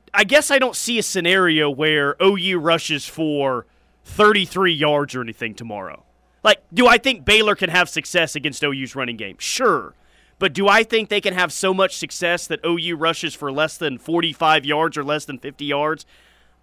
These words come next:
I don't really see that scenario taking place. O U might not rush for three hundred yards tomorrow, and maybe Baylor slows them down, but they're still gonna have a good enough day, I think, offensively to win.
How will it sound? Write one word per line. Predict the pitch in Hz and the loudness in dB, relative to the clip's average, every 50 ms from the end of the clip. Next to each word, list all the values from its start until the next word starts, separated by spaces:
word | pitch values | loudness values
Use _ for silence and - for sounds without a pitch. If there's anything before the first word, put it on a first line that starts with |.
| _ - | _ 0
I | 156 196 254 | 2 2 2
don't | 294 285 - | 2 0 0
really | 202 208 196 190 165 | 0 0 0 0 -2
see | - - 175 | -2 -4 -4
that | 156 151 - - | -2 -2 -2 -2
scenario | - 151 143 143 135 131 123 117 113 | -6 -8 -4 -4 -4 -4 -4 -6 -6
taking | - - 120 113 - 110 92 | -6 -6 -8 -8 -8 -12 -16
place. | - - 113 95 - - - - | -12 -12 -12 -12 -12 -14 -8 0
O | - 202 | 0 2
U | 240 254 277 269 | 2 2 0 0
might | 233 226 220 220 - | 2 2 2 2 2
not | 196 208 202 190 170 - _ _ _ _ _ _ _ | 2 2 2 2 2 -2 _ _ _ _ _ _ _
rush | 180 185 208 196 - - | 0 2 2 2 2 0
for | - 160 | -8 -10
three | - - 180 196 196 | -6 -4 -4 -2 0
hundred | 170 190 185 165 131 | 0 0 0 0 0
yards | 139 156 170 175 160 - | 0 0 0 0 -2 -6
tomorrow, | - 190 190 190 190 196 202 202 196 196 _ _ _ _ _ _ _ _ _ _ _ _ _ _ _ - | -10 -4 -2 0 2 2 2 0 0 -4 _ _ _ _ _ _ _ _ _ _ _ _ _ _ _ -4
and | 165 160 151 135 | -4 -4 -2 0
maybe | 165 185 202 214 208 | 2 2 2 0 -2
Baylor | 160 151 170 180 190 190 185 | -2 0 0 2 2 2 0
slows | 165 - - 175 180 180 156 | -2 -2 0 0 0 0 0
them | - 160 151 135 | -4 -8 -8 -4
down, | - 156 160 165 170 | 0 2 2 2 2
but | 143 165 | 0 -4
they're | - 185 180 | -6 -6 -6
still | - - - 277 294 | -6 -6 -2 -2 -2
gonna | 285 233 262 220 | 0 0 -2 -2
have | 196 202 202 180 | -2 -4 -2 -2
a | 170 143 | -4 -6
good | 117 107 135 170 180 | -6 -4 -2 -2 -2
enough | 175 165 151 143 - - | 0 -2 -2 -4 -4 -4
day, | - 143 135 131 123 | -4 -2 -2 0 -2
I | 120 | -4
think, | 117 - 143 135 113 | -4 -4 -6 -6 -4
offensively | - 123 117 - - 123 110 - 117 98 107 107 | -4 -6 -6 -6 -8 -10 -10 -10 -12 -12 -12 -10
to | 98 92 | -12 -12
win. | 87 98 92 - - - | -14 -14 -16 -16 -18 -20